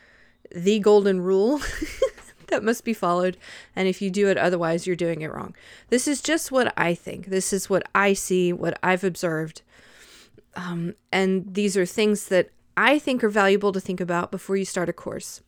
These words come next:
But my way is not the only way. However, let's talk about my way. Um, the first thing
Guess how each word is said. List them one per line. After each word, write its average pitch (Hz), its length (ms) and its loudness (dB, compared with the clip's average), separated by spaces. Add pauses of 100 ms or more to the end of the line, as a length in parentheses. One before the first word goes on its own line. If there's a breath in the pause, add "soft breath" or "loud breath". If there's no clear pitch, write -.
(120)
But 262 240 0
my 247 160 2
way 262 200 4
is 247 120 -2
not 214 140 0
the 214 140 -2
only 196 160 -2
way. - 220 -14 (440)
However, 226 760 2 (300)
let's - 220 -4
talk 277 240 -6
about 254 200 -4
my 269 160 -8
way. 233 300 -10 (1080 loud breath)
Um, 220 260 4
the - 100 0
first 339 400 4
thing 214 380 4